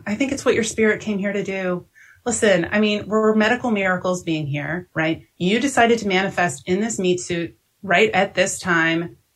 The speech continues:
in this world, in the state you're in, with the people you're in, and you're only gonna get one shot at this. Like,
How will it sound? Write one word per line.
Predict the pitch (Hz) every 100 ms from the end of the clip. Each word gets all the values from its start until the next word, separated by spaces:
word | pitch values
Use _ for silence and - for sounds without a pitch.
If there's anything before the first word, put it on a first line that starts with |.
| -
in | 185 208
this | 226 220
world, | 175 165 165 165 -
in | 185
the | 220
state | 208 - 165
you're | 156 170
in, | 165 160 165
with | 175 214
the | 226
people | 202 190
you're | 175 160
in, | 165 156 165 190 202
and | 208 208
you're | 220
only | 233 269
gonna | 277 254
get | 226
one | 247 247
shot | - 277
at | 294 -
this. | - - - - _ _ _ _
Like, | 226 220 220